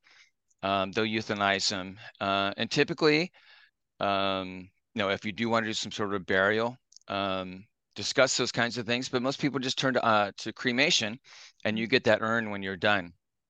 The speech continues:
But now, instead of doing it through the fire and, and flame method, you can do aquamation. So you can do the same thing with the urn of material that you would normally do.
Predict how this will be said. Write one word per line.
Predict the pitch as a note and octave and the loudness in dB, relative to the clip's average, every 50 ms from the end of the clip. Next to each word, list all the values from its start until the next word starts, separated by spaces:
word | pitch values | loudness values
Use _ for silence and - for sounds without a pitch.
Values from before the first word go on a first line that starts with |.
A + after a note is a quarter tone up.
| _ _ _ _ _ _ _ _ _ - - | _ _ _ _ _ _ _ _ _ -18 -2
But | - A#2+ A#2 | 0 4 6
now, | A#2 A2+ B2 B2 C3 B2+ - - - - - - - _ - | 6 6 6 6 4 2 -2 -10 -18 -18 -18 -20 -20 _ -6
instead | A#2 A2+ - - - C3 A#2+ | -4 0 0 2 4 4 4
of | A#2+ A2+ F#2+ | 4 2 0
doing | B2 A#2 A#2 A#2 A#2 A#2 | -2 -2 0 2 2 2
it | A2+ A2+ - | 2 0 -2
through | - A2+ G#2+ | -6 -6 -4
the | G#2 G2+ | -4 -6
fire | - - A2 G#2+ G#2+ G#2+ A2 G#2+ G#2+ G#2 | 0 4 6 8 8 8 6 4 4 2
and, | G2+ G2 G2 F#2+ | 0 -2 -6 -10
and | F2+ G2+ G2 G2 | -10 -12 -12 -12
flame | - - - A2+ A#2 B2 A#2+ | -8 0 2 2 2 2 2
method, | G#2+ G2+ G2+ - A#2+ A2+ G#2 | 0 -2 -2 0 -2 -2 0
you | A#2 A2+ G2+ | -2 -4 -4
can | A#2 A2+ G2+ | -4 -6 -4
do | A2+ A2+ A2+ | 0 4 4
aquamation. | A#2 B2 - B2+ A#2 A#2+ B2 A#2+ - - - _ _ _ - - - - - - - - _ _ | 4 4 4 0 0 0 0 0 -2 -6 -8 _ _ _ -20 -20 -20 -20 -20 -20 -20 -20 _ _
So | - - - D3+ C#3 C3+ C3 C3 | -4 2 4 6 8 8 8 8
you | C3 C3 B2+ | 6 4 2
can | C#3 C#3 | 0 0
do | C3+ B2+ | 2 2
the | A#2 A2 | 4 4
same | - - - C#3 C3+ C#3+ D#3+ E3 | 2 4 4 4 4 4 2 -2
thing | - - D#3 D#3 D3+ | -2 -2 -2 0 0
with | D#3 D3 | -2 -4
the | D3 C3+ | -2 -2
urn | C#3 C#3 C#3 | 0 0 0
of | C#3+ C#3 | 0 -2
material | C3+ - - D3 C3+ C3+ C#3 C#3 C#3+ D3 D#3+ E3+ E3+ - - - - - - - | 0 2 4 6 6 8 8 8 8 6 4 2 0 -8 -14 -14 -14 -16 -10 -2
that | A#2+ B2 A#2+ | -2 -2 0
you | B2 A#2 A#2+ | 0 -2 0
would | A#2 A#2+ A#2 A2+ | 2 0 0 0
normally | A2+ A2+ A2+ A#2+ B2 B2+ C3 C3 C3+ B2+ | 0 0 0 0 2 2 2 2 2 2
do. | A2+ E3+ F3 A#2 | 2 2 0 0